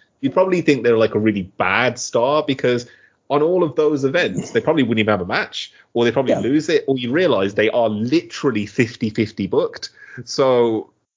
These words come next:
Speaker 1: like, at the end of it, it's only if you like the guy or if he wins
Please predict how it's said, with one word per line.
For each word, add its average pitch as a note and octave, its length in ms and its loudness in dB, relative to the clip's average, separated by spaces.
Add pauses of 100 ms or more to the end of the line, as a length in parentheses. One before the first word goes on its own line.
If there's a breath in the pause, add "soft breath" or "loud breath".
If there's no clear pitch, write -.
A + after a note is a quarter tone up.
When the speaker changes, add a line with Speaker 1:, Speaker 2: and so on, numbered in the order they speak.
(140)
Speaker 1:
like, C3 80 -2
at A2 80 -2
the C3 140 0
end F#3 160 0
of A#2+ 100 -4
it, G2 380 -4 (160)
it's B2 180 -2
only C3+ 240 0
if A#2 140 -6
you A2 80 -2
like G2 480 -2
the D#3 80 0
guy D#3+ 400 0
or A#2 160 4
if A2+ 80 -4
he A2 100 0
wins A2 720 -2